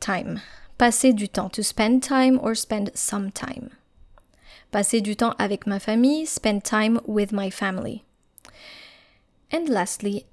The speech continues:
je vais me mettre au sport. I'm going to start working out. Donc, je vais me mettre à faire quelque chose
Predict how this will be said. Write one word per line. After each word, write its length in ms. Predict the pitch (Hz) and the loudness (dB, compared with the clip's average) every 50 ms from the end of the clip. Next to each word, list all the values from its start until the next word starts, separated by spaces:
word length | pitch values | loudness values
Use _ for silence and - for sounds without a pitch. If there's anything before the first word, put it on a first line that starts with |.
| _ | _
je 200 | - 208 208 226 | -8 0 4 4
vais 220 | 226 214 226 254 262 | 4 6 6 6 6
me 160 | 254 226 208 | 6 6 6
mettre 600 | 196 202 202 202 202 233 294 285 - - - 359 349 359 - - _ | 4 4 4 6 6 6 4 2 -2 -4 -2 -2 -2 -2 -4 -10 _
au 140 | - 190 190 | -6 -4 -2
sport. 640 | - - - - - 202 226 330 370 370 - 320 - - | -2 -4 -4 -2 0 2 2 2 2 0 -4 -10 -8 -2
I'm 180 | 202 214 208 202 | 0 0 2 2
going 240 | 196 214 220 247 262 | 2 2 2 2 2
to 100 | 269 277 | 0 -2
start 380 | - - - 208 208 196 - - - | -4 -2 0 0 0 0 -4 -6 -6
working 480 | 208 202 196 196 - - 196 196 190 - - | -4 -2 -2 -2 -2 -4 -4 -4 -4 -2 0
out. 360 | 285 277 214 - - - - - - - - - - - - | 2 2 2 0 -4 -12 -16 -16 -18 -18 -18 -18 -14 -6 -4
Donc, 180 | 208 202 196 | -2 -2 0
je 280 | 202 190 190 202 247 294 | -2 -2 0 6 8 8
vais 400 | 320 294 269 311 302 294 285 - - - | 8 8 6 6 6 6 4 0 -2 -2
me 300 | 214 214 214 214 208 202 | 0 2 4 4 4 4
mettre 560 | 196 190 185 190 202 254 269 - - - - 302 311 302 - - - - - | 2 2 2 2 2 0 -2 -4 -6 -2 0 0 0 -2 -4 -10 -6 2 4
à 260 | 208 208 208 208 - - _ _ _ _ _ _ _ _ _ | 6 6 6 4 0 -8 _ _ _ _ _ _ _ _ _
faire 340 | - - - 208 185 - - | -10 -4 -2 -2 -2 -2 -4
quelque 360 | - - 185 185 - - 226 | -6 -6 -4 -2 2 2 2
chose 400 | 226 - - 302 311 320 302 339 | 2 2 4 4 4 4 2 0